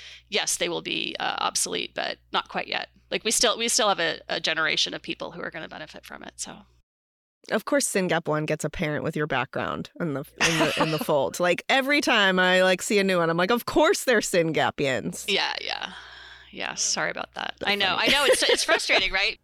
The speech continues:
Speaker 1: But see, for us, whole exome trio is what really diagnoses us. But for some, for some, it's really a karyotype, and almost nobody does karyotypes anymore. So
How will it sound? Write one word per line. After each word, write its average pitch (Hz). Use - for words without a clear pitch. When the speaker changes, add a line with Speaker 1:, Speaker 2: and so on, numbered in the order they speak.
Speaker 1:
But 240
see, 262
for 226
us, 277
whole 214
exome 185
trio 202
is -
what 180
really 170
diagnoses 170
us. -
But -
for 202
some, 269
for 190
some, 180
it's -
really 185
a 170
karyotype, -
and -
almost 190
nobody 180
does 170
karyotypes -
anymore. -
So -